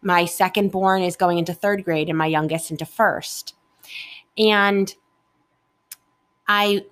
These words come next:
of course, was working my business, but I had a home office. So I would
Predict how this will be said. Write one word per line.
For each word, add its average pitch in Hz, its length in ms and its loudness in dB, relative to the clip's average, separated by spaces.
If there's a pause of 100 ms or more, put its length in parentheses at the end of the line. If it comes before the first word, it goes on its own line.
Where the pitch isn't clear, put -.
of 170 160 -10
course, 214 420 -2
was 175 180 -6
working 190 640 -4 (140)
my 175 180 -2
business, 165 600 -8 (140)
but 196 180 4
I 196 100 -2
had 202 220 0
a 180 40 0
home 190 300 -2
office. - 440 -6
So 196 260 -6
I 208 120 2
would 220 280 -4